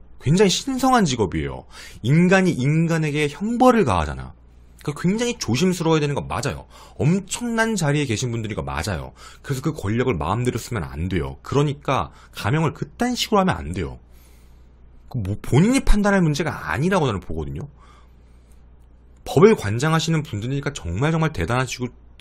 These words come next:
뭐, 뭐 위대하시고 뛰어나신 분들 맞는데 적어도 그걸 그렇게 가면 안 돼요. 난 그건 진짜로. 또 하나. 음, 성향?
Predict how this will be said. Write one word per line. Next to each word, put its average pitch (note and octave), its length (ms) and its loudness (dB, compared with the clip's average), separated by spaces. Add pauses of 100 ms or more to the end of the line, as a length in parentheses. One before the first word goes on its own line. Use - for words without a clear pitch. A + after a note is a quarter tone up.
뭐, F2 120 -8
뭐 F#2 260 -4
위대하시고 A#2+ 420 -2
뛰어나신 G3 320 -2
분들 D#3+ 140 -2
맞는데 F#2+ 880 0 (420)
적어도 - 360 0
그걸 F3 280 0
그렇게 F#3 340 -2
가면 G#3 200 -2
안 D2+ 200 -6
돼요. D#2+ 360 -4
난 F2+ 180 -4
그건 A2 340 -8
진짜로. D#2+ 460 -8
또 G3+ 100 4
하나. D#2 260 -2 (3000)
음, G#2 600 -6 (1400)
성향? A3 580 -4